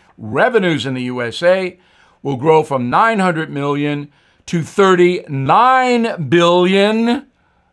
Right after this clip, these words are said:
by the next decade. And here's something else you might not know.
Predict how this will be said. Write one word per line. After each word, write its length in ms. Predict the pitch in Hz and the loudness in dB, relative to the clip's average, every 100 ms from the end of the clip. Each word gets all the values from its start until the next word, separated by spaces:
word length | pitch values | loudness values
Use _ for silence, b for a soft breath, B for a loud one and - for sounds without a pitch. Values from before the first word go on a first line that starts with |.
| _ _ 135 | _ _ -4
by 180 | 143 | 0
the 120 | 147 139 | 0 -2
next 320 | 120 - - | -4 -8 -12
decade. 500 | 92 - 127 98 - _ _ _ _ _ _ _ b b b b b | -14 -10 -8 -8 -12 _ _ _ _ _ _ _ b b b b b
And 120 | 123 | -4
here's 220 | 147 143 | -2 -2
something 320 | 147 135 131 | -4 -4 -6
else 280 | 107 90 - | -8 -8 -10
you 80 | 95 | -10
might 260 | 85 78 73 | -10 -12 -14
not 240 | 76 65 | -20 -16
know. 280 | 92 73 | -14 -14